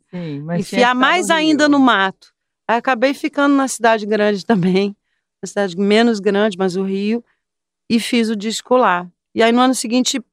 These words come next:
Speaker 2: que era, era pra gente lançar ano passado, aí meu pai co-, adoeceu e a gente não sabia se, eu sabia que ele não ia voltar. Eu não disse isso, mas eu sabia. A gente não sabia quanto tempo ia levar, né?
Speaker 1: Sei como é.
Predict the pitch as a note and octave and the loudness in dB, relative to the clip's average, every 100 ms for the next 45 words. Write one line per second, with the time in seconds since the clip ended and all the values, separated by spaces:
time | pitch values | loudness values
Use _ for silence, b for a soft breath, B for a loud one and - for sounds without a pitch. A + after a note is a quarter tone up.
0 | _ _ - A3 G#3 G3+ G#3+ A3 A3+ A3 | _ _ -2 0 0 0 -2 -2 -4 -2
1 | A3+ A#3 A#3 A#3 A#3 A3 A3+ A#3 B3 B3 | -2 0 0 0 -2 0 0 2 2 2
2 | B3 B3+ - A#3 A3+ G#3+ _ _ _ _ | 2 2 2 0 0 -4 _ _ _ _
3 | G3 - F3 F#3+ F#3 - F#3+ F#3+ G#3+ G#3 | -6 -4 0 2 0 -2 0 2 4 2
4 | F#3+ F3 - _ _ _ - E3+ F3+ - | 0 -2 -8 _ _ _ -6 -2 0 0
5 | F3+ F3+ F3 - _ _ - A#3+ F4 E4+ | -2 -2 -4 -8 _ _ -4 0 2 2
6 | E4+ B3 D4 C#4+ B3+ A3 G#3+ F#3+ G3+ F#3+ | 0 2 0 2 2 4 4 2 -2 -2
7 | G3+ G3 A3+ _ _ _ _ _ - A3+ | 0 0 -2 _ _ _ _ _ -6 -2
8 | A3 G3+ C4 - B3 B3+ B3+ A#3 G#3+ G3 | -2 -2 -4 0 0 0 2 2 2 0
9 | F#3+ F#3+ F#3 G#3 B3+ B3 _ _ _ _ | 0 0 0 2 0 -2 _ _ _ _
10 | _ F3+ F3+ F3+ F3 F3+ F3+ G3+ F#3 G#3 | _ -6 -4 -2 -2 -4 -4 -4 -4 -2
11 | G3+ G3 G#3 G#3 A3 B3 - G#3+ A3+ A#3 | 0 0 0 0 0 -2 -6 -6 -6 -8
12 | _ _ _ _ _ _ _ - D3 A#2 | _ _ _ _ _ _ _ -10 -8 -8
13 | - C3+ B2 | -12 -16 -16